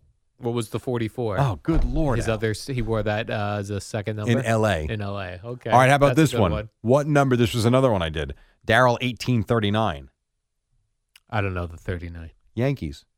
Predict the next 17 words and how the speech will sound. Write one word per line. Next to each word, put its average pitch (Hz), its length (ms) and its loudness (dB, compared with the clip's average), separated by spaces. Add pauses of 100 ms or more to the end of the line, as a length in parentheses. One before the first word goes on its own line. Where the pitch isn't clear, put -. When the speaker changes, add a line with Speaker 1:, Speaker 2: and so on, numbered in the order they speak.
(240)
Speaker 1:
Oh. 139 320 -2
Speaker 2:
He 123 100 4
also 156 380 4
wore 107 240 4
twenty-six 120 600 0
with 107 100 -2
the 98 100 -4
Yankees, 85 340 -4
I 85 120 -2 (280)
think 160 200 2
his 131 160 -2
first - 400 0
time 98 240 -2
around, 78 260 0
I 78 60 -2
believe. 71 400 -12
Speaker 1:
Oh, 123 260 -2